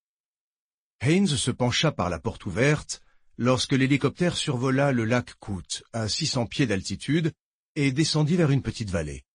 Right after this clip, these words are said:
Il serra le M seize contre lui et sourit.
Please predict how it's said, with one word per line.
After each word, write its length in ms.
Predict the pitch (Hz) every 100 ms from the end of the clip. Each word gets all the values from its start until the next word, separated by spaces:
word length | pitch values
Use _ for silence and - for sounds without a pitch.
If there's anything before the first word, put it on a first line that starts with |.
| _ _ _ _ _ _ _ _ _ -
Il 180 | 151 139
serra 340 | - 160 165
le 140 | 135 110
M 160 | 135
seize 280 | 120 151 139
contre 300 | - 110 -
lui 320 | 101 113 151
et 60 | 160
sourit. 420 | - 90 82 76